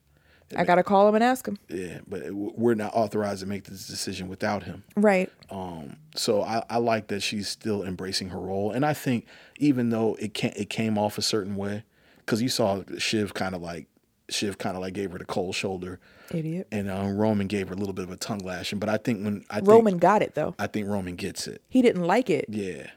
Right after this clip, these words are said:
Speaker 1: Which is why he didn't go full metal jacket, but
Speaker 2: Right.
Speaker 1: he got it.
Speaker 2: But he got
Speaker 1: And
Speaker 2: it.
Speaker 1: that's Siobhan's problem. Ag-, Roman has,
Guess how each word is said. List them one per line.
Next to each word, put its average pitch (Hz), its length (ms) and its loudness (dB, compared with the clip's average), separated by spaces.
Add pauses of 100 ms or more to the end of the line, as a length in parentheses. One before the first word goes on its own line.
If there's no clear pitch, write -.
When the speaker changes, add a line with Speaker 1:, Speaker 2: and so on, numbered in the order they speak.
Speaker 1:
Which 180 180 6
is 175 120 2
why 180 180 8
he 190 120 6
didn't 170 200 2
go 165 140 8
full 160 500 4
metal 160 280 -2
jacket, 233 380 4
but 165 200 2
Speaker 2:
Right. 185 420 -6 (680)
Speaker 1:
he - 260 -12 (200)
got 233 220 -2
it. - 120 -6
Speaker 2:
But 95 140 -4
he 90 80 -6
got 90 300 -4
Speaker 1:
And 185 80 6
Speaker 2:
it. - 20 2
Speaker 1:
that's 180 220 4
Siobhan's 180 380 2
problem. 226 360 0
Ag-, 175 160 0 (340)
Roman 233 520 2
has, 180 340 0